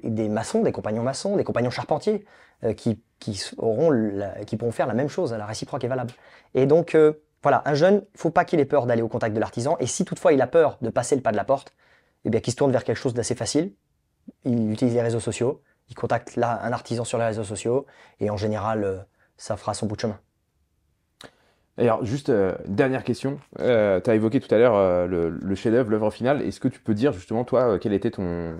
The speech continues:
Speaker 1: <laughs>
Speaker 2: ton chef-d'œuvre ?
Speaker 1: Ouais, bien sûr, avec joie. Euh, j'ai réalisé, euh, il est toujours à la Fondation de Coubertin, j'ai réalisé avec un autre compagnon, on était deux, on a réalisé ce qu'on appelle, euh, un escalier. Alors, c'est un escalier à noyau, un escalier hélicoïdal.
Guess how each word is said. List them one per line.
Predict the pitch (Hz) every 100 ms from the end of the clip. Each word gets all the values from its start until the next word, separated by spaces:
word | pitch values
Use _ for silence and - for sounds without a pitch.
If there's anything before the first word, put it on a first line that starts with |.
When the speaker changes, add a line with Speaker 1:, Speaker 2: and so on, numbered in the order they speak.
| 127
Speaker 1:
<laughs> | -
Speaker 2:
ton | 101
chef-d'œuvre ? | 110 98 92 76 - -
Speaker 1:
Ouais, | 147 190
bien | 135
sûr, | 123 151
avec | 113
joie. | 110 160 170
Euh, | 113 110
j'ai | 107 131
réalisé, | 147 151 147 143 156 143
euh, | 110
il | 104
est | 101
toujours | - 131
à | 120
la |
Fondation | 101 117 -
de | 120
Coubertin, | 107 101 135 190 _ - _
j'ai | - 123
réalisé | 120 120 139
avec | 113
un | 107
autre | 147
compagnon, | 135 110 107 175
on |
était | - 95
deux, | - _ _ _ _ -
on | 110
a |
réalisé | 113 110 117 165
ce | -
qu'on |
appelle, | 107 101 147 120 -
euh, | 107 101 98 95 95 98
un | 107 107 113
escalier. | 120 - 120
Alors, | 120 101
c'est | 113
un |
escalier | 110 117 120
à | 113
noyau, | 120 127 135 - _ _
un | 87
escalier | 95 - 104 104
hélicoïdal. | 110 110 107 95 110